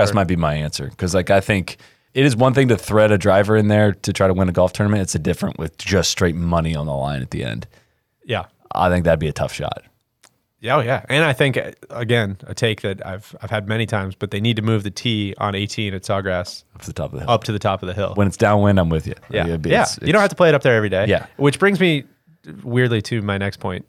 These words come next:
Speaker 1: Uh, what do you think of fifteen, the par three at East Lake?
Speaker 2: I mean, it's very much, I mean, it's an island green in
Speaker 1: Peninsula
Speaker 2: name
Speaker 1: green.
Speaker 2: only, pen-, whatever,
Speaker 1: Yeah.
Speaker 2: Peninsula green in name only. I don't know. It, it, it's kinda dull hole, I think.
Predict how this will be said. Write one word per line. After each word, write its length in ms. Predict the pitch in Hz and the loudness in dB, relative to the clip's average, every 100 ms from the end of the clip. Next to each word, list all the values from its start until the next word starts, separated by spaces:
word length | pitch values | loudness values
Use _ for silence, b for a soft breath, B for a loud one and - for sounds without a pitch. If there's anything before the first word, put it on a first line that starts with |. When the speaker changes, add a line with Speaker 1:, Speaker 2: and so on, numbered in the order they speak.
| _ | _
Speaker 1:
Uh, 400 | 127 107 101 98 - | 0 2 2 0 0
what 120 | 127 | 0
do 40 | 220 | 0
you 60 | |
think 140 | 214 165 | 0 -2
of 40 | |
fifteen, 400 | - 110 - 85 _ | -2 -4 -4 -10 _
the 80 | - | -20
par 160 | - 98 | -10 -8
three 240 | - 87 | -6 -8
at 80 | 85 | -8
East 180 | - - | -12 -12
Lake? 220 | - - _ _ _ _ _ _ _ _ _ _ _ _ _ _ _ | -14 -14 _ _ _ _ _ _ _ _ _ _ _ _ _ _ _
Speaker 2:
I 80 | 131 | 0
mean, 180 | 147 131 | 4 6
it's 440 | 113 - - - - _ _ _ _ | 4 2 -4 -4 -10 _ _ _ _
very 460 | 101 101 117 123 123 | -12 0 2 4 4
much, 580 | 113 107 104 - - - _ _ - | 4 2 2 -2 -4 -8 _ _ -10
I 120 | 95 | -2
mean, 120 | 95 90 | 0 0
it's 120 | 95 | 0
an 60 | 95 | 0
island 380 | 101 101 95 92 | 2 4 2 2
green 320 | 92 98 95 | 2 4 4
in 480 | 87 82 80 80 73 - | 2 0 0 -2 -6 -12
Speaker 1:
Peninsula 480 | - 85 123 113 101 | -4 0 2 4 2
Speaker 2:
name 80 | 101 | 2
Speaker 1:
green. 120 | 92 | 2
Speaker 2:
only, 320 | 98 104 107 | 2 2 0
pen-, 260 | 104 98 90 | 0 -4 0
whatever, 300 | 101 101 85 | 4 4 2
Speaker 1:
Yeah. 100 | 85 | 0
Speaker 2:
Peninsula 400 | - 101 90 101 | 0 -2 0 0
green 240 | 90 92 | 2 2
in 180 | 87 78 | 2 0
name 280 | 82 87 87 | 0 2 2
only. 200 | 87 92 | 0 0
I 80 | - | 0
don't 120 | 107 | 0
know. 140 | 82 76 - | 0 -4 -4
It, 160 | 110 107 | 0 2
it, 240 | 113 - | 2 0
it's 200 | 104 110 | -2 -2
kinda 220 | - 123 92 | 2 2 2
dull 300 | 80 85 82 | 2 2 2
hole, 300 | - 78 76 | -2 -2 -2
I 80 | |
think. 300 | 78 - - | -4 -8 -10